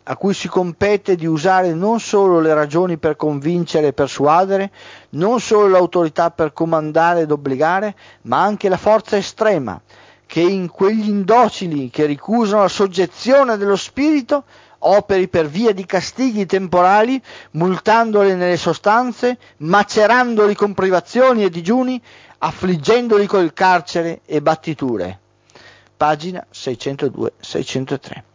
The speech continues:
Da qui il concetto del laicismo, della Chiesa sociale e civile come peste da violare,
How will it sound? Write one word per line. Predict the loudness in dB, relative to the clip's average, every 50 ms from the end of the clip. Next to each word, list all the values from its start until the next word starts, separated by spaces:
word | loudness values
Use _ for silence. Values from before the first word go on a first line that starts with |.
| _ -20 -20 -18 -18 -16 -10
Da | -2 0 0 0
qui | 2 2 0 0
il | 2
concetto | 2 0 0 0 -2 -2 -4 -4 -4 -4 -6 -4
del | -4 -2 -2
laicismo, | 0 2 2 0 0 -4 -6 -6 -6 -6 -8 -10 -12 -12 -14 -16 -18 _ _ _ _ _
della | -2 -2 -2 -2
Chiesa | -2 -2 0 0 0 0
sociale | -2 -2 -4 -6 -4 -4 -4 -4 -4 -4 -6 -8 -10 _ _ _
e | -6 -6 -6
civile | -6 -6 -4 -2 -2 -2 -2 -2 -2 -2 -2 -4 -4 -6 _ _ _ _ _
come | -6 -4 -2 0 0 -2 -2 _ _
peste | 0 2 2 0 -2 -4 -6 -2 0 0 0 0
da | 0 0 0
violare, | 0 2 2 2 2 2 0 -2 -4 -10 -14 -18 -20